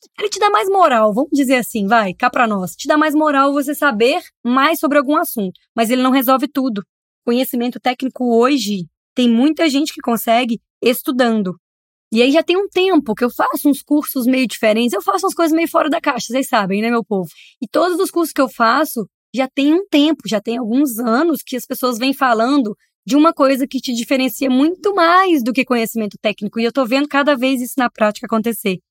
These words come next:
Sabe o que que é? O que a gente chama aqui, que apareceu esse nome lá de soft skills, que são as habilidades humanas ou habilidades comportamentais.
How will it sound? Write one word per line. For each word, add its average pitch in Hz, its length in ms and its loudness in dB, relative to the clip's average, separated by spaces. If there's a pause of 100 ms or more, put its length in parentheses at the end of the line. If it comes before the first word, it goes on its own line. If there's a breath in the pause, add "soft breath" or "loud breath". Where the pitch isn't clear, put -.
Sabe 208 160 0
o 180 40 -8
que 190 100 -8
que - 120 -2
é? 220 200 2 (560)
O 208 60 -6
que 226 120 0
a 214 40 2
gente 214 280 0
chama 254 380 2
aqui, 214 200 -4
que 220 100 -6
apareceu 220 460 0
esse - 180 -6
nome 220 200 0
lá 214 100 2
de 190 140 -4
soft - 500 -2 (160)
skills, - 680 -4 (240)
que 220 80 -12
são 247 140 -2
as 220 100 0
habilidades 220 580 -2
humanas 226 560 0
ou 233 80 2
habilidades 214 500 -2
comportamentais. 214 960 0